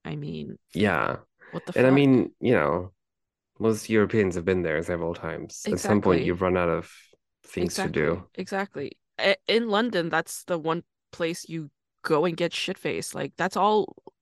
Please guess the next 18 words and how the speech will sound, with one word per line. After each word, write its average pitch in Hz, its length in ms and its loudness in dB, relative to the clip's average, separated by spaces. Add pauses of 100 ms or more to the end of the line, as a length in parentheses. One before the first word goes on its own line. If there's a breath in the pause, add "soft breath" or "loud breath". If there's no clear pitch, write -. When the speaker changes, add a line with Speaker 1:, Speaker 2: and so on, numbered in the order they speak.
Speaker 1:
you 214 100 -4
know, 151 320 -6
London 180 300 -4
people 185 260 -6
do 175 220 -2
is 151 100 -6
they 143 120 -8
just - 220 -12
get - 140 -8 (260)
roaringly 185 800 -2
drunk 156 440 -8
all 143 140 -6
the 185 100 -6
time. - 440 -8
Speaker 2:
<laughs> - 40 -20 (840 soft breath)
Speaker 1:
Right? 196 340 0
Like, 160 200 0
that's 170 200 -6